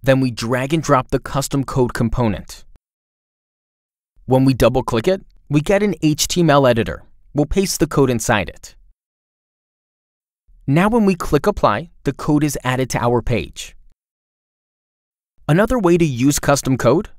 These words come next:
is by converting an existing component. See, for example, this nav bar. You may need extra control over its markup. Just right-click the component and choose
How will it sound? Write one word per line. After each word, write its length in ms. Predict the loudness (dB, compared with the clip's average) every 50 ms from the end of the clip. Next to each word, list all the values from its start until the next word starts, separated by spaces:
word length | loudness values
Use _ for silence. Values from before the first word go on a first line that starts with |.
| -6 -4
is 120 | -4 -2
by 160 | 0 0 0
converting 640 | 0 0 0 0 0 0 0 0 2 2 2 2 0 0
an 120 | 0 -2
existing 580 | -2 -2 -2 -2 0 0 0 2 2 0 0 2
component. 760 | 2 0 0 0 0 -2 -2 -2 -4 -6 -10 -16 -20 -20 -20 -20 -20 _ _ _ _ _ _ _ _ _ _ -20 _
See, 240 | -8 -4 -2 -2 0
for 200 | 2 2 2 2
example, 420 | 2 2 0 0 0 2 0 2
this 200 | 2 0 0 0
nav 360 | 0 2 2 2 0 0 0
bar. 320 | 0 -2 -2 -2 -6 -10 -16 -20 -20 _ -2
You 100 | 0 2
may 100 | 4 4
need 300 | 4 4 2 2 2 0 0 -2
extra 360 | -2 -2 -2 -2 0 0 0
control 440 | 0 0 -2 0 0 2 4 4 4
over 260 | 4 4 4 2 0
its 100 | 2 2
markup. 500 | 2 2 2 0 -2 -6 -8 -8 -14 -20 -20 -20 -20 -20 -20 _ _ _ _ _ _ _ _ _ _ -20 -18 -4
Just 240 | -2 0 0 0 0
right-click 640 | -2 0 2 2 2 2 0 0 0 0 0 2
the 80 | 0 0
component 580 | 2 2 0 2 2 2 2 0 -2 -4 -8 -6 -4
and 140 | -2 -2 -2
choose 420 | -4 -2 0 0 0 0 -2 -4